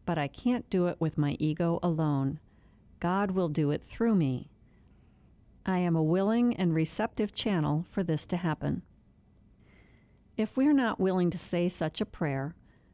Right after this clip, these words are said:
then we're not really willing to change. We still doubt the reality of the higher forces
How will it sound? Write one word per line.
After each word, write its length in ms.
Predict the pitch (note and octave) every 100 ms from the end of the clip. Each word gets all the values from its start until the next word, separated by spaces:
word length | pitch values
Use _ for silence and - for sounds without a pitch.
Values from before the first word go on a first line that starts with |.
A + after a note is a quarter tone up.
| _
then 200 | F#3+ F#3
we're 120 | F3+
not 320 | F3 F3+ B3 -
really 320 | G3+ G#3 F#3+
willing 380 | F3 E3+ D#3+ D#3+
to 80 | -
change. 680 | - - E3+ C3+ D3+ - - - - - - -
We 120 | E3+
still 340 | - - C4
doubt 380 | C#4 G#3 F#3 F#3
the 80 | E3
reality 600 | D#3+ D#3+ E3 F3+ F3 D#3+
of 120 | C#3
the 80 | C3+
higher 340 | D#3 E3+ E3+
forces 680 | D#3 - G#3 F#3+ - C#3+ C3+